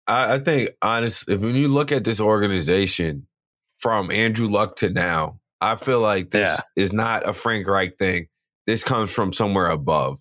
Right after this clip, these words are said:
Speaker 1: And it's like, "Yo, I'm sick of you trading all of these picks for all of these quarterbacks, Phillip Rivers, Carson Wentz, Matt Ryan, who don't work. We're done with this now. Like, you drafted some of these guys. Let's see if they can play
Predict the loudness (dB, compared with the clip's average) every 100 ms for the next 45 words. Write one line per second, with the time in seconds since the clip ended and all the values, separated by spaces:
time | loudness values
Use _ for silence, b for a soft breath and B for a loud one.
0 | -6 -4 -2 -2 0 0 0 -2 -2 -4
1 | -2 -2 0 0 0 0 0 0 0 -2
2 | -6 B B B 0 0 0 0 0 -2
3 | 0 0 0 -2 -14 b _ -2 2 2
4 | 2 0 -2 0 0 0 0 -2 -2 -4
5 | -2 0 2 0 2 0 -2 -6 _ -4
6 | -2 0 0 0 2 0 -2 -10 _ -6
7 | -2 -2 0 2 2 0 -4 -8 _ -4
8 | -2 0 2 0 0 2 2 2 -2 _
9 | -2 -2 -2 -2 0 0 0 0 -2 0
10 | -2 0 -2 -4 _ _ -4 -2 -2 -2
11 | -2 0 0 0 -2 -2 0 0 0 0
12 | 0 2 0 -2 -2 0 0 -2 0 -2
13 | -2 -6 0 2 2 0